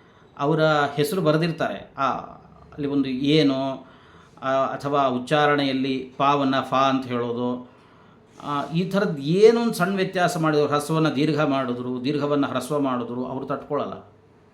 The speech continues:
ಯಾಕೆ ನಮ್ಮಪ್ಪ ಇಟ್ಟ ಹೆಸರು ಅಂತ ತನಗೊಂದು ಹೆಮ್ಮೆ. ಹಾಗೆ ನಮ್ಮ ಹಿರಿಯರು ನಮಗೆ ಕೊಟ್ಟಿರತಕ್ಕಂಥ ಒಂದು ವೇದ ಇದು, ನಮ್ಮ ಶಾಖೆ ಇದು. ಆಪಸ್ತಂಭರು ಅಂದರೆ ಆಪಸ್ತಂಭ ಸೂತ್ರಾನುಸಾರಿಯಾಗಿ ಅವ್ರು ಮಾಡಬೇಕು, ಆಶುಲಾಯನರು ಆಶುಲಾಯನ ಸೂತ್ರಾನುಸಾರಿಯಾಗಿ ಅವ್ರು ಮಾಡಬೇಕು.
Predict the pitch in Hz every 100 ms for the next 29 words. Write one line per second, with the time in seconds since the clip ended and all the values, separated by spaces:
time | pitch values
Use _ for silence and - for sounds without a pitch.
0 | _ 120 123 123 110 110 131 - 113 -
1 | 104 104 175 131 151 160 131 151 - -
2 | - - - - - - - 143 175 127
3 | 104 143 151 131 160 220 226 160 139 143
4 | - 143 - - 113 110 143 110 92 123
5 | 190 165 87 - - - - - - -
6 | - - 123 123 123 131 143 170 160 113
7 | - - - 127 139 147 - 147 151 151
8 | 165 185 139 151 - 151 147 147 143 139
9 | 139 147 139 147 165 139 131 120 104 104
10 | 120 123 156 143 147 156 131 113 151 147
11 | 151 147 135 143 139 135 131 131 135 151
12 | 120 123 117 110 104 - -